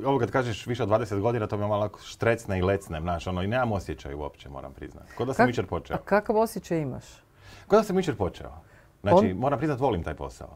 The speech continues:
Speaker 1: Tako, imao sam tu sreću da doista radim ono što volim.
Speaker 2: Dobro, kaže se da oni koji vole posao, onda uopće ne rade, pa i nemaju problema s dvadeset, trideset, četrdeset godina.
Speaker 1: Slažem se.
Speaker 2: Znamo, m, da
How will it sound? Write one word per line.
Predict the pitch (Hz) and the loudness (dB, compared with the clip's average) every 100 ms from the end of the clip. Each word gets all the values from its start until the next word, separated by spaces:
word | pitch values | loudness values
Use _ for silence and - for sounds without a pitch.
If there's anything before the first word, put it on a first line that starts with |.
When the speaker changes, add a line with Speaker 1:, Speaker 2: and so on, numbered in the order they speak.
| - | -12
Speaker 1:
Tako, | 78 - | -10 -8
imao | 82 80 | -8 -8
sam | 80 | -8
tu | 80 87 | -4 -2
sreću | 101 117 127 | 0 -2 -2
da | 98 | -2
doista | 107 110 92 | -2 0 4
radim | 104 90 | 4 4
ono | 82 76 | -2 -6
što | - | -10
volim. | 64 - - - - - - | -12 -16 -20 -20 -20 -20 -8
Speaker 2:
Dobro, | 208 196 | -2 0
kaže | 180 202 202 | 4 2 2
se | 185 185 | -2 0
da | 185 | 2
oni | 190 | 2
koji | 180 170 | 2 2
vole | 165 175 | 4 4
posao, | 156 160 175 185 196 175 | 2 0 0 0 2 2
onda | 170 165 | 2 4
uopće | 160 165 - 165 | 4 2 -2 -4
ne | 151 | -2
rade, | 151 175 180 170 165 - - - | 2 2 4 2 0 -20 -8 2
pa | 175 | 4
i | 190 190 | 6 6
nemaju | 196 202 185 180 | 6 8 6 4
problema | 185 170 175 175 160 | 4 6 6 6 4
s | |
dvadeset, | 156 165 160 151 151 | 8 8 6 2 -2
trideset, | 160 160 147 156 | 2 2 0 -4
četrdeset | - 143 147 151 143 - 135 | -6 -4 0 0 0 -4 -2
godina. | 147 139 147 | -2 -2 -10
Speaker 1:
Slažem | - - - - 156 | -12 -20 -16 -4 2
se. | |
Speaker 2:
Znamo, | 170 190 220 247 240 | 4 6 6 8 6
m, | 208 - 185 170 170 | 4 0 -4 -2 0
da | 165 165 160 160 | 4 6 6 4